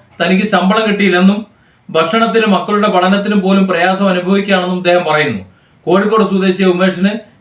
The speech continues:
രണ്ട് മാസത്തോളമായി നാട്ടിൽ പോകാനുള്ള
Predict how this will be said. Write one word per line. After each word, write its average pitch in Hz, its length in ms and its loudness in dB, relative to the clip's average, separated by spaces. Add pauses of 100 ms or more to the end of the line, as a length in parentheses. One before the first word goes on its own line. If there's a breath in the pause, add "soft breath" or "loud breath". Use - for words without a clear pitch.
രണ്ട് 185 440 0
മാസത്തോളമായി 190 880 0 (140)
നാട്ടിൽ 180 460 -4
പോകാനുള്ള 165 880 -4